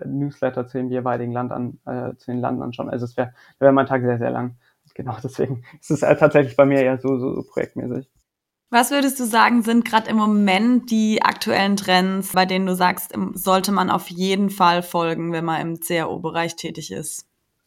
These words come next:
Speaker 1: Das größte Thema zurzeit ist wirklich das, äh, Preissensibilität beim Endkonsumenten. Und das ist einfach aufgrund der aktuellen Marktsituation. Selbst Menschen, die sich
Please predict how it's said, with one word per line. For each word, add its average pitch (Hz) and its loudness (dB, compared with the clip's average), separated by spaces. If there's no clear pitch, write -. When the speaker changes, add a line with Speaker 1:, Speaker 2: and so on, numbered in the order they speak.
Speaker 1:
Das 143 -2
größte 151 4
Thema 139 2
zurzeit 127 4
ist 123 -8
wirklich 123 -6
das, 120 -4
äh, 117 -2
Preissensibilität 120 -4
beim - -10
Endkonsumenten. 123 -2
Und 123 -2
das 120 -6
ist - -10
einfach 120 -2
aufgrund 120 -2
der 131 2
aktuellen 127 -2
Marktsituation. 135 0
Selbst 131 0
Menschen, 151 4
die 147 0
sich 135 -6